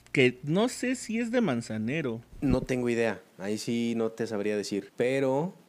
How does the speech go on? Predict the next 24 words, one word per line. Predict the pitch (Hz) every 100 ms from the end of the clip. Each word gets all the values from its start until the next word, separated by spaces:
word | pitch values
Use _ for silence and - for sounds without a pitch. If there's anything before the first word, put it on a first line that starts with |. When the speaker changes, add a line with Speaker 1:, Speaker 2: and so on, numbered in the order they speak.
| -
Speaker 2:
eh, | 107 104 101 101
podemos | 107 120 123 123 113 -
buscarlo | 107 104 - 120 127
mientras | 123 107 98 95
estamos | 95 113 113
en | 110
un | 113
corte | 120 117 110
comercial. | 101 95 92 123 139 180 - - - - _ -
Eh, | 95 92 95 95 92 92 92 92 104 143
Speaker 1:
Ok. |
Speaker 2:
nosotros | 180 117 117 120
volvemos | 104 104 127 135 170 175
con | - 101
las | 92 -
can-, | 101 90
con | 107
los | 104 101
números | 143 135 113
uno, | 139 160 165
menos | 127 135 131
el | 113
del | 104 104
profe. | - 127 131 170